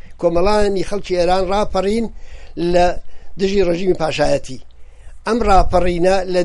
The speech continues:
درێژەی خەباتی پارتیزانی سازمانی چریکە فیداییەکان و مجاهدینی خەڵق و هێزەکان کە زۆر جێگە-، هێزەکانی، ئە، پارتیزانی دژی ڕژیمی شا کە زۆریش جێگای ڕێزە لە،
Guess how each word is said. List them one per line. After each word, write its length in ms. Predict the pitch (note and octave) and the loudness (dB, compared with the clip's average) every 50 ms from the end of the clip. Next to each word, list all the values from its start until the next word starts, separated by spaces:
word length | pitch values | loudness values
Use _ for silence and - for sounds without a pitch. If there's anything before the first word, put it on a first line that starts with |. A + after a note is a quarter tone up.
| E3+ D#3 | 0 2
درێژەی 560 | E3+ F3+ F3+ F3 E3+ F#3 G#3+ G#3+ G3+ F3 - - | 2 4 4 4 6 6 6 6 6 4 2 -2
خەباتی 480 | E3+ E3 F#3+ G3 F#3+ F3 - E3+ E3+ | -2 0 0 0 0 0 -2 -2 0
پارتیزانی 840 | D3+ E3 D#3+ E3+ D#3 - - E3+ E3 E3+ E3+ E3 E3+ F3+ F#3+ F#3+ - | 0 0 2 0 -2 -2 -6 -4 -2 0 2 2 2 2 2 2 0
سازمانی 640 | - - F3+ E3 D#3+ D3 D#3 E3+ F3+ F3+ E3+ E3 | -2 -2 -2 -2 -2 -2 -2 -2 -2 0 -2 -4
چریکە 300 | - - E3+ E3 - - D#3+ - | -4 -6 -6 -6 -4 -6 -6 -6
فیداییەکان 680 | E3 D#3+ D#3+ D#3+ E3 D#3+ D#3+ D3+ F#3 F3+ F3+ F3 E3+ E3+ | -4 -2 0 0 0 0 -2 -2 0 0 0 2 0 0
و 120 | E3 E3 | 0 -2
مجاهدینی 600 | D#3+ D3+ E3+ E3 D#3 D3+ D#3+ D#3 F3 F#3 F3 E3+ | -2 0 0 0 0 -2 -2 -4 -4 -4 -4 -4
خەڵق 280 | - E3+ F#3+ F3 - - | -2 -2 -2 -2 -2 -2
و 140 | E3+ D#3 - - - - - - - - | -4 -6 -6 -8 -10 -10 -10 -8 -4 -2
هێزەکان 420 | E3+ E3 D#3+ D#3+ - - F#3 F3+ E3+ - | 0 0 0 0 2 2 2 2 2 0
کە 80 | - E3 F3 | -2 2 6
زۆر 160 | G3+ A3 G#3 | 8 8 8
جێگە-، 380 | F#3+ E3+ E3 F3+ - G3 F3+ E3 | 8 6 2 2 0 0 0 -2
هێزەکانی، 580 | E3 F3 D3+ E3+ E3 E3 E3+ E3+ E3+ E3 D#3+ C#3 - - - - - - - - - - - | -4 -4 -6 -6 -4 -4 -4 -2 -2 -4 -4 -6 -6 -8 -8 -10 -10 -10 -10 -12 -10 -6 -2
ئە، 80 | - D#3 C#3+ - - - - | 0 0 0 0 -2 -2 -2
پارتیزانی 760 | D#3+ E3 D#3 - - E3 E3+ G3 G3+ G#3 G3+ F#3+ F3 E3+ D#3+ | -2 -2 -4 -4 -4 -2 2 2 4 4 6 6 4 4 2
دژی 260 | D3+ D#3 D3+ E3 E3+ | 0 0 0 2 2
ڕژیمی 380 | D#3 D#3 D3+ D3 D#3 D3+ D3+ - - | 2 2 0 0 0 0 -2 0 2
شا 140 | F3 E3+ E3 D#3+ D3 | 2 4 4 2 0
کە 160 | - - E3 E3 | -2 -4 -2 2
زۆریش 280 | F#3 G#3+ A3+ G#3+ G3 D#3 D3 | 6 6 6 6 6 4 2
جێگای 320 | F#3 F3 E3+ G3+ F#3+ G3 G3 | 2 2 4 4 4 6 6
ڕێزە 300 | A3+ A#3 G#3 E3+ D3+ E3 - D3 | 8 8 8 8 6 4 2 2
لە، 80 | D3 | 0